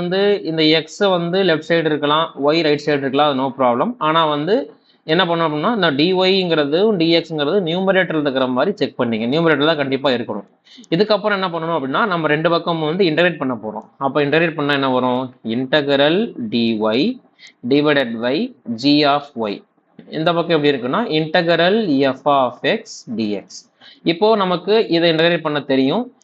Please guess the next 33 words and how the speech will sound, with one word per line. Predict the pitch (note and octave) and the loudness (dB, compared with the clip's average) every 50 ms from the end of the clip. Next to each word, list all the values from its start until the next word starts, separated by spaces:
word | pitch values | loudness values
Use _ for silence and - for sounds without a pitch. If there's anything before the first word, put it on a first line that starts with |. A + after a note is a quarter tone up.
| _ _ D#3 | _ _ 0
இதையும் | D#3 E3 F3+ G3 G3 F3 | 2 4 4 2 2 0
செப்பரேட்டா | E3+ D3+ D3+ D#3 D#3 D3+ D#3+ D3+ C#3+ | 0 -2 0 0 0 0 0 0 0
இன்டகிரேட் | C3 C3 C3 B2+ B2 - | 0 -2 -4 -4 -4 -4
பண்ண | B2 A#2+ A2 - | -4 -4 -4 -4
தெரியும். | G#2+ G#2+ G2+ G2 - - - _ _ - | -6 -8 -8 -10 -12 -16 -20 _ _ -2
சப்போஸ் | F3 E3+ F3+ G3 G3+ G3 - | -2 0 0 0 0 0 0
இதை | F3 F3 | 0 0
இன்டகிரேட் | E3 F3 F#3 F#3 F3+ F3 | 2 2 2 2 0 0
பண்ணும்போது | E3+ E3 D#3+ D#3 D3 D#3 F3 F#3+ F3+ | -2 -2 -2 0 0 0 0 0 0
எனக்கு | E3 C#3+ D3 D3 | 0 0 0 0
வந்து | D3 D#3 F#3+ G3+ F3+ D#3+ | 0 0 0 0 2 2
ஒரு | D#3+ D#3+ D#3 - | 2 0 0 0
ஃபங்க்ஷன் | D3+ D3 D3 D3 D#3 D3+ C3+ | -2 -2 -2 -2 -2 0 0
வருது, | B2 A#2 A2+ B2+ C3 B2 | 0 0 -2 -2 -2 -2
இந்த | C3 C3+ B2+ - | -2 -2 0 0
capital | D3+ D#3 D3+ D#3 D3+ D#3 D3+ D3 D3+ C#3+ - | 0 0 0 -2 -2 -2 0 0 0 -2 -2
G | C3 C3 C3 C#3 C#3 C#3 | 0 0 2 2 2 2
of | C3 - - B2 B2+ | 0 -2 -4 -2 0
y | C3 C3 A#2+ | 0 0 0
வருது. | A#2 G#2+ A2+ A2 E3+ B3 C4 - D3 | 0 -2 -2 -2 -2 -2 -2 -2 -2
இந்த | D#3 D#3+ F3+ E3+ | -2 0 0 -2
பக்கம் | F3 F3+ F3 E3+ | -2 -2 -2 -2
இன்டகிரேட் | D#3 D3+ D3+ D3+ D3 D3 | 0 0 2 0 0 0
பண்ணும்போது | C3+ C3 B2+ B2 B2+ D#3 A3 F#3 - F3 | -2 -2 -2 -2 -2 -2 -2 -4 -2 0
capital | D#3+ D#3 D3+ D3 D3+ C#3 - D#3 D#3+ D3+ C3 B2+ A#2+ A2+ | 0 0 0 -2 -4 -2 0 0 0 0 0 0 0 -2
F | - - C3 | -2 0 0
of | B2+ A#2+ A#2+ - A#2+ G#2+ | 0 0 -2 -4 -6 -6
x | - - - - G#3 C4 - - _ _ - - - _ - | -6 -8 -4 -4 -4 -4 -4 -8 _ _ -20 -20 -16 _ 0
plus | F3+ G#3+ - - - D3+ | 0 0 0 0 -2 -2
ஏதோ | D3+ E3+ F#3+ G#3+ G3 E3+ D#3 | 0 0 2 2 2 2 2
ஒரே | D#3 D#3 E3+ F#3+ F#3+ E3+ | 2 2 2 2 2 0
ஒரு | D#3 E3 E3+ D#3+ | 0 0 0 0
இன்டகிரேஷன் | D3+ C#3+ D3+ C#3+ C3+ B2+ B2+ C#3+ D3 | 0 0 0 2 0 0 -2 -4 -4